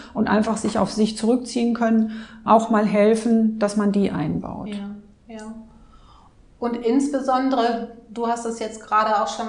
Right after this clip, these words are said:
Speaker 2: ein oder zweimal gesagt, wir gucken ja nicht nur auf das klassische Meeting, sondern auf jegliche Form von Interaktion, wo zu, gemeinsam an Themen gearbeitet wird.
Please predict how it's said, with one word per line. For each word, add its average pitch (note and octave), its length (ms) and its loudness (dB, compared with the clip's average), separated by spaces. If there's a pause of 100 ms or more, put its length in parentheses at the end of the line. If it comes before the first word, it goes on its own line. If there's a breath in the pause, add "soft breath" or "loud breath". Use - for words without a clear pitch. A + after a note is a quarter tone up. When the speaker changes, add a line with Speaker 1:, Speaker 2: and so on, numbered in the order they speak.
(160)
Speaker 2:
ein G#3 160 -6
oder G#3+ 200 -6
zweimal G#3+ 460 -4
gesagt, G#3 640 -6
wir G#3+ 140 -8
gucken A3+ 260 -6
ja G#3+ 100 -4
nicht G#3+ 260 -6
nur B3 380 2
auf - 100 -2
das G#3+ 240 -4
klassische A#3 480 -2
Meeting, A#3+ 600 -4 (220 loud breath)
sondern G#3 340 -2 (100)
auf G#3 420 -2
jegliche A3+ 640 -2
Form A3 440 2
von G#3+ 180 -2
Interaktion, A#3 840 -2
wo G#3+ 120 -4
zu, G#3+ 300 -8
gemeinsam A3 720 0
an G#3 220 -2
Themen B3+ 280 -2
gearbeitet A#3 720 -2
wird. A3+ 200 -4